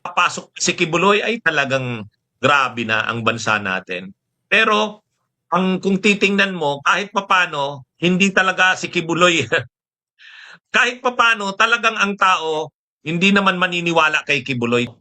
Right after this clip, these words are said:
Pag tiningnan nyo si Kibuloy, ha? Tingnan nyo si Kibuloy, yung nasa ibaba, ha? Mga kabunyog, yung pinakaibaba, tingnan nyo ang awareness rating ni Kibuloy.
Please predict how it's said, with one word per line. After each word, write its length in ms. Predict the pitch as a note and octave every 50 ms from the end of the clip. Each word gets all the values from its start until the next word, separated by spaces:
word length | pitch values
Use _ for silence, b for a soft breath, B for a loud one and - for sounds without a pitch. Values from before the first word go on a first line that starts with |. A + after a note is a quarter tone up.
| _ _ _ _ _ _ _ _ _ _ -
Pag 240 | G3+ G#3 G#3 G3+
tiningnan 480 | - A#3+ B3 D4 D#4 D#4+ D#4 C#4+ C#4 C4+
nyo 240 | C4 B3+ B3+ B3 -
si 160 | - A#3 A#3 A3 G#3+ G#3 G3 F#3 E3+ E3 D#3 D3+ D3 C#3+
Kibuloy, 720 | - - G3 G3+ F#3 G3+ G3 F#3+ D#3 D3+ D#3 D#3+ D#3+ D#3+ D3+ - _ _ _ - A#2+
ha? 240 | C#3 D#3 F3+ F#3 - _ _ _ _ _ _ _ _ _ _ _ _ _ _
Tingnan 400 | - - E3+ F#3 G3 G3 G3+ G3
nyo 80 | G3 G3
si 160 | - - F3
Kibuloy, 480 | - F#3 D#3+ D3+ D3+ C3+ B2 A2+ A2 B2
yung 160 | D3 D#3 E3
nasa 240 | E3+ E3 D#3 - E3+
ibaba, 400 | D#3+ D3 D3 C#3+ B2+ A#2 G#2 - -
ha? 240 | - G#2 G#2+ A#2+ C#3+ - _ _ _ _
Mga 220 | A2+ B2+ C#3 C#3 C#3 -
kabunyog, 560 | C#3 C#3 C#3 C#3 C3 B2+ A#2 A2 G2 F2+ -
yung 240 | - B2+ D3+ F3+ F#3+
pinakaibaba, 720 | F#3+ G#3 G#3+ A3+ - G#3 G3+ F3+ F3+ E3+ F#3 F#3+ F#3+ - _ _ _ _ _ _ _ _ b b b b b _ _ _ _ _ _ _
tingnan 400 | - G#3+ A3+ A#3+ A#3+ B3 B3 B3
nyo 80 | B3
ang 140 | A#3 A3+ A3+ G#3+
awareness 560 | G#3 G#3+ A3 G#3+ G#3+ G3+ G#3 G#3 - - F#3+
rating 400 | G3+ G3 F#3+ - G#3+ F3 F3+ E3+
ni 80 | E3
Kibuloy. 480 | - E3 D3+ C#3+ D3 C3+ A#2+ G#2 G2+ F#2+